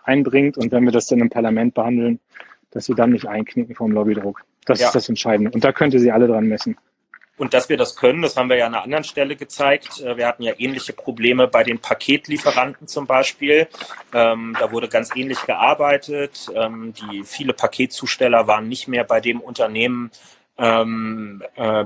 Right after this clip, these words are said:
Speaker 2: beschäftigt, äh, dessen Logo auf ihren, auf ihren Fahrzeugen sozusagen drauf prangte, also bei Hermes oder so, sondern die waren von einem Subunternehmen und die hatten wieder ein Subunternehmen und noch ein Subunternehmen. Warum?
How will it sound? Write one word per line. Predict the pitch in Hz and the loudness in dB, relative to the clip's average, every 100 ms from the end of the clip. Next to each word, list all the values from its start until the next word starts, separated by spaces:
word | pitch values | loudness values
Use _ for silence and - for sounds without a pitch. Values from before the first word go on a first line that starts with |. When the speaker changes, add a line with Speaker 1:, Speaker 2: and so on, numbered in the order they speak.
| - | -2
Speaker 2:
beschäftigt, | 117 - 120 - 123 113 - - | -2 0 0 0 -4 -2 -8 -12
äh, | 95 110 | -2 -2
dessen | 104 117 - | 2 0 0
Logo | 113 120 139 135 | 2 2 4 4
auf | 117 120 - | 4 2 0
ihren, | 120 113 110 107 | 0 0 -2 -6
auf | - - | -8 -6
ihren | 117 | -6
Fahrzeugen | - 123 - 170 160 156 | 0 -2 2 0 0 -4
sozusagen | 151 - 143 135 147 | -10 -8 -4 -4 -4
drauf | - 117 - _ | -2 0 0 _
prangte, | - 139 165 170 | -2 -2 -2 -4
also | 127 104 | -4 -6
bei | 104 | -8
Hermes | 101 104 139 156 | -4 -4 -4 -10
oder | 147 147 | -10 -8
so, | 147 151 | -8 -10
sondern | 160 - 113 113 113 - - _ _ _ | -8 -8 -4 -6 -6 -20 -20 _ _ _
die | 123 110 | -6 0
waren | 113 | 0
von | 113 120 | 0 -6
einem | 110 | -4
Subunternehmen | 110 175 147 135 131 131 135 131 | 0 2 0 2 2 2 -2 -2
und | 123 | -4
die | 156 | 2
hatten | 147 143 131 | 2 2 -4
wieder | 131 | -2
ein | 123 | 0
Subunternehmen | 123 135 131 123 117 113 | -2 -4 -4 -4 -4 -10
und | 104 | -4
noch | 120 139 | -4 -4
ein | |
Subunternehmen. | 139 147 127 139 135 131 135 135 | -8 -10 -12 -6 -6 -4 -10 -2
Warum? | 110 98 127 185 | 0 0 0 -2